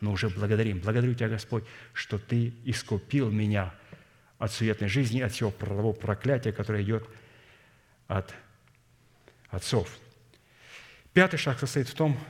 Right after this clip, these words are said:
чтобы помазанный священник взял остальную кровь тельца и вылил ее к подножию медного жертвенника всесожжений,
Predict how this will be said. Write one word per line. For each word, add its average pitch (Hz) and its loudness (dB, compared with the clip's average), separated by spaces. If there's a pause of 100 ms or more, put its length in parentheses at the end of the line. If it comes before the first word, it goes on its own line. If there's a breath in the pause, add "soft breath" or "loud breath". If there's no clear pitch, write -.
(140 loud breath)
чтобы 120 2
помазанный 127 2
священник 123 0
взял 117 2 (160)
остальную 127 2
кровь 113 0
тельца 131 0 (460)
и 123 4
вылил 123 4
ее 117 4
к 117 -8
подножию 110 2
медного 107 2
жертвенника 101 0
всесожжений, 117 0